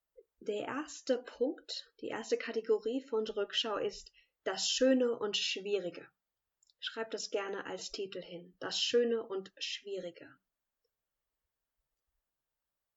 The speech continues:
Und darunter schreib mal bitte die Zahlen eins bef-, bis fünf, und zwar zweimal hintereinander,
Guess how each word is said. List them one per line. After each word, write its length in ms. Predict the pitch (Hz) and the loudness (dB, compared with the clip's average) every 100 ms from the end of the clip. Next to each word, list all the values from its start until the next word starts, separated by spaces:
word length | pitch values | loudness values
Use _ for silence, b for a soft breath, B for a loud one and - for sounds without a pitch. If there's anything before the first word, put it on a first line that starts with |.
| _ - | _ -2
Und 480 | 220 220 220 - - | 2 2 0 -6 -6
darunter 840 | - 214 208 330 508 254 240 311 302 - _ _ _ - | 0 2 6 6 6 -2 -2 -4 -8 -20 _ _ _ -12
schreib 320 | - 247 262 | -2 0 2
mal 140 | 247 | 4
bitte 240 | 240 254 - | 6 6 4
die 120 | 226 | -4
Zahlen 380 | - 226 214 220 214 | -2 0 2 2 4
eins 320 | 254 302 - | 4 4 2
bef-, 300 | 233 - - | -2 -2 -4
bis 200 | - - | -2 -2
fünf, 560 | - - 226 330 - - | -2 6 8 8 2 -4
und 140 | 220 220 | -4 -4
zwar 540 | - 214 208 214 - | -4 -2 0 -2 -4
zweimal 420 | - 220 226 220 | 0 2 4 4
hintereinander, 960 | 214 240 220 240 185 185 180 185 170 | 4 0 0 -2 -2 -2 -4 -6 -10